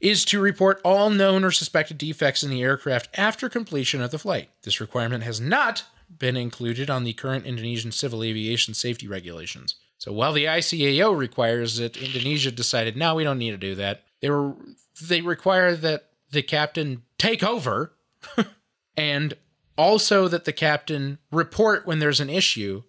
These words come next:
after a flight is done. And this to me is just kind of ridiculous because it should be standard in the industry, and for most people, for most,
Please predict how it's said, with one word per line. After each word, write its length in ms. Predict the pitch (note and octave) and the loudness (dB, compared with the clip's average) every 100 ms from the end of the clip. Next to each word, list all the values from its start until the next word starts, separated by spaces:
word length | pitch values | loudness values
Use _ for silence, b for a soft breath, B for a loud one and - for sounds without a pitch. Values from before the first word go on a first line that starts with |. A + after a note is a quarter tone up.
| _ | _
after 280 | C#3+ D3+ D#3 | -4 -4 -6
a 60 | A#2+ | -6
flight 320 | - E3+ - - | -2 -4 -4 -10
is 120 | A2+ | -10
done. 160 | G2+ F#2+ | -8 -2
And 120 | G3 | 2
this 140 | C#4 - | 2 2
to 100 | F4+ | 2
me 160 | C4+ F3+ | 4 2
is 100 | D3+ | 0
just 140 | D3 | 0
kind 160 | D#3 B2+ | -2 -2
of 80 | A2 | -4
ridiculous 460 | G#2+ A3 C#3+ A2+ | -4 -2 -2 -4
because 460 | - A#2 B2+ A2+ - b b _ - | -6 -4 -2 -2 -6 b b _ -6
it 120 | E3+ | -2
should 320 | - G#3 D3+ | -2 -2 -4
be 480 | F#3 F3+ E3+ E3+ - _ _ _ _ _ | -2 -2 -2 -6 -10 _ _ _ _ _
standard 640 | - - D#3 D3+ D#3 C#3 B2 | -2 0 0 -2 0 -2 -2
in 100 | A#2 | -4
the 100 | A2 | -4
industry, 720 | A#2+ C3 G#2+ - G2+ G#2 A2 | -4 -4 0 0 -2 -6 -4
and 180 | A#2 A2 | -6 -6
for 140 | A#2 | -8
most 280 | G#2+ A2+ - | -6 -6 -6
people, 480 | A#2 - F#2 F2+ - _ - | -10 -10 -14 -14 -20 _ -12
for 120 | B2 | -10
most, 180 | G2 | -8